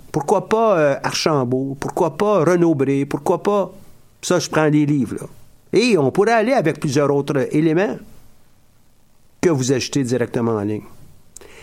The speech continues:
Si vous êtes, euh, un entrepreneur qui voudra, euh, un jour, euh, créer, euh, une, son entreprise et que ce serait du commerce en ligne, est-ce qu'on peut penser davantage local,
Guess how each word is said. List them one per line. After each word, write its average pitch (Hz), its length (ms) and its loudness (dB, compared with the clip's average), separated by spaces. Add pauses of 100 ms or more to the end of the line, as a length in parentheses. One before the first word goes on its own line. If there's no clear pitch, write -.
(360)
Si - 220 -4 (140)
vous 262 240 2
êtes, 220 240 2
euh, 143 380 4
un 175 140 2
entrepreneur 196 540 2
qui 151 160 -4
voudra, 127 300 0
euh, 131 720 2
un - 20 2
jour, 160 300 0
euh, 113 120 0
créer, 147 640 0
euh, 104 120 -2 (460)
une, 135 440 2
son 156 240 2
entreprise 156 640 0
et 190 140 2
que 196 60 -8
ce 143 200 0
serait 208 360 0
du 127 140 -4
commerce 127 380 -2
en 113 140 0
ligne, 120 280 -2 (400)
est-ce 110 200 -4
qu'on 156 160 2
peut 190 120 2
penser 170 520 0
davantage 123 800 -2
local, 120 560 0